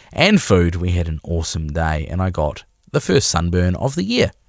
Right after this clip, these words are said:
We finally got to ride the full Ducati Adventure Touring lineup with the ar-, arrival of the Desert X, which is a seriously cool bike,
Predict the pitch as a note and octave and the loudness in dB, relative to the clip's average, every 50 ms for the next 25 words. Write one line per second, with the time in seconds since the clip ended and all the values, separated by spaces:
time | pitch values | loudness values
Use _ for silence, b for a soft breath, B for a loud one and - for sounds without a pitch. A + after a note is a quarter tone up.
0 | B B B B B B B B B B B B B B B B B B B B | B B B B B B B B B B B B B B B B B B B B
1 | B - E3 E3+ - G#3+ A3 A3+ A#3 A3+ A3+ A3 G3+ F3 F3+ G3+ G3 E3+ - - | B 2 2 4 6 6 6 6 6 6 6 6 6 6 6 6 6 4 4 2
2 | F3+ D#3+ D3 D#3 D#3+ F3 F3 F#3 G#3 G3+ F3 E3+ D#3+ C3 - - - - - - | 4 6 6 6 8 8 6 6 4 4 4 4 4 4 2 -4 -8 -10 -10 -12
3 | - - - A3 G#3 F#3+ F3 D3+ C3+ - B2+ A#2+ - C#3+ C3 - - F3 E3 D#3 | -2 2 6 8 8 10 10 8 8 6 2 2 2 2 4 4 4 6 6 4
4 | D#3 C3+ G#2+ C3 C3 A2+ A#2 D3+ D#3+ C#3 - - C#3+ A#2+ - - D3 C3+ C3 B2 | 4 4 4 2 2 2 2 0 0 2 2 4 4 4 4 4 4 4 6 6
5 | A2+ G#2 G#2 A2+ A#2 A#2+ A#2+ C3+ D3+ F3+ B3 A3+ - B2+ A#2+ A#2 A2+ A2 G#2+ G#2 | 6 4 4 4 6 6 6 6 6 4 2 0 0 -2 2 4 6 6 6 4
6 | G#2+ A#2 A#2 - A#2+ A#2 A2+ A#2+ B2 C3+ D3 D3 F3+ F#3+ E3+ B2 G2 F#2 A2 F#2+ | 2 0 2 4 4 6 6 6 6 6 6 4 4 4 4 4 2 2 0 0
7 | F#2+ G#2+ A2 G2+ - G#2 F2+ - - A#2+ C3+ F#3 F#3 - - - - - A2 G#2 | 2 4 4 4 4 2 0 -2 0 0 0 0 2 2 2 2 2 2 0 -2
8 | - - G#2+ G2 G#2+ A2+ - - - - - - F3+ F3+ E3 A#2 G#2 F#2 - - | -2 0 2 2 4 4 4 4 4 4 4 4 4 4 6 6 6 4 4 2
9 | - F2+ F2+ E2+ - - G2 E2+ E2+ E2+ G2+ - A#2 D3 F3+ F#3 - - | 0 -2 -2 -2 -2 -2 0 0 0 0 4 6 6 6 6 4 0 -6